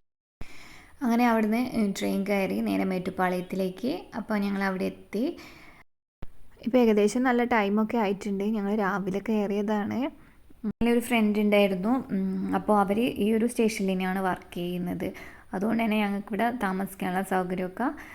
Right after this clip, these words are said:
അവർ തന്നെ ഒരുക്കി തന്നിട്ടുണ്ടായിരുന്നു. പിന്നെ നമുക്ക്, ഏഹ്, രാവിലെ ഏഴ് മണിക്കുള്ള, ഏഹ്, മേട്ടുപ്പാളയം ഊട്ടി ട്രെയിൻ കയറാൻ ഇവിടെ തന്നെയായിരുന്നു സൗകര്യമുള്ളത്. പിന്നെ ഈ ഒരു സ്റ്റേഷനിൽ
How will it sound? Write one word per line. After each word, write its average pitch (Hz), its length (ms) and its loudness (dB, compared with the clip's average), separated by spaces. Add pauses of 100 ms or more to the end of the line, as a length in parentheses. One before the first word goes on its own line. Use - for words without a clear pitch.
(160)
അവർ 185 180 -2
തന്നെ 190 220 -2
ഒരുക്കി 185 400 -6
തന്നിട്ടുണ്ടായിരുന്നു. 175 800 -4 (1160)
പിന്നെ 214 220 4
നമുക്ക്, 214 360 2 (160)
ഏഹ്, 202 300 4
രാവിലെ 196 340 2
ഏഴ് 202 200 4
മണിക്കുള്ള, 196 480 2 (440)
ഏഹ്, 196 360 4 (100)
മേട്ടുപ്പാളയം 196 640 4
ഊട്ടി 190 180 2 (120)
ട്രെയിൻ 196 200 2 (140)
കയറാൻ 190 400 2
ഇവിടെ 214 320 0
തന്നെയായിരുന്നു 190 360 2
സൗകര്യമുള്ളത്. 190 800 2 (880)
പിന്നെ 247 180 4 (100)
ഈ 247 80 8
ഒരു 226 120 4
സ്റ്റേഷനിൽ 208 420 2